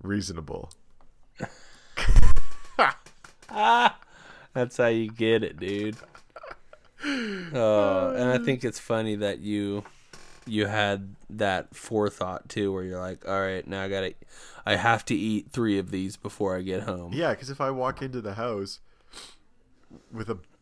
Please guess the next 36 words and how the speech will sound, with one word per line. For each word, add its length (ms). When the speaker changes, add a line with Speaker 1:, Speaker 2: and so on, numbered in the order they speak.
Speaker 1:
a 140
Speaker 2:
<laughs> 120
Speaker 1:
full 240
cake 380
and 100
a 60
bunch 460
of 140
Reese's, 480
I'm 80
gonna 120
get 240
judged, 540
especially 380
'cause 140
we 120
had 120
a 40
bunch 280
of 80
people 280
over 160
for 160
a 40
dinner 240
party. 300
I 40
was 100
like, 100
"Fuck 300
this, 200
this 140
is 100
my 140
cheat 320
day." 280